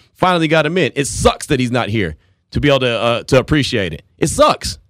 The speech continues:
It does. Mark Davis, hell, he got emotional the other day just talking about him at Allegiant Stadium.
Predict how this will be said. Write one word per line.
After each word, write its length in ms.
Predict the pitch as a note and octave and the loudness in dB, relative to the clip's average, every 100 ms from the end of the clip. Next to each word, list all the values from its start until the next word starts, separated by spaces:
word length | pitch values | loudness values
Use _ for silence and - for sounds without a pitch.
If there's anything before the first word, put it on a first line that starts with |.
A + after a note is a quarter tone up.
| _ _ _ _ _ _ _ _ _ _ _ _ | _ _ _ _ _ _ _ _ _ _ _ _
It 100 | C#3+ | 0
does. 320 | G#3 C#4 C3+ A2 | 2 2 0 2
Mark 220 | G#3 G#3 | 2 2
Davis, 240 | C4+ A#3 | 2 2
hell, 160 | A#3 C#4 | 4 4
he 60 | |
got 140 | C#4 C4+ | 4 4
emotional 420 | B3 D#4 B3+ G#3+ | 4 2 2 2
the 100 | G3 | 2
other 140 | A3 A3+ | 2 4
day 160 | B3+ | 2
just 160 | C4+ - | 0 2
talking 260 | D4+ D4 | 2 2
about 220 | G#3 E3 C#3+ | 2 2 4
him 40 | |
at 60 | E3+ | 0
Allegiant 280 | G#3 C4 D4 | 0 0 0
Stadium. 460 | D4+ F4 A3 F2 | 0 2 0 -2